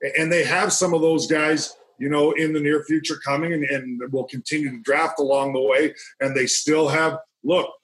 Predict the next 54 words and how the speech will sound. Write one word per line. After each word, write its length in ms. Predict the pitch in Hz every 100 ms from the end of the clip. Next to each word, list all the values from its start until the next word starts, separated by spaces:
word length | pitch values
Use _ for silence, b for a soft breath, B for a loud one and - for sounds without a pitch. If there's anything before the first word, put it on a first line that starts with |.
| _ -
there's 140 | 123
a 40 | 135
long 260 | 151 165
way 140 | 165 160
to 80 |
go 260 | 139 147 180
here. 180 | 147 135
They 120 | 123
still 340 | - - 156 135
have 240 | 147 143
room 380 | 131 143 165 160
to 100 | 139 139
add 320 | 151 165 147 _ _ _ -
another 300 | 143 147 143
player 400 | - 147 143 135 -
if 200 | 156 156 143
need 320 | 147 147 117
be, 200 | 143 160
but 180 | 131 120
I 120 | 123
think 220 | 151 143 -
patience 500 | 147 143 - 131 -
is 140 | 127
a 60 | 120
virtue 480 | 104 147 151 143 123
for 100 | 131
the 120 | 123
Devils 380 | 123 127 123 117
right 200 | 127 123
now 200 | 120 131
because 240 | 139 135 113
we 80 | 123
know 180 | 131 135
teams 360 | 147 143 135 B B B
are 80 | 117
going 300 | 110 123 143
to 80 | 151
be 120 | 147
up 140 | 156 151
against 300 | 151 165 -
the 80 | 165
cap. 320 | 175 165 -
They 80 | 139
don't 160 | 151
have 160 | 143 147
to 60 | 165
worry 300 | 147 156 156
about 220 | 147 151
it 80 | 147
now. 220 | 151 160
They're 140 | 160 139
allowed 240 | 135 143
to 80 | 135
be 180 | 135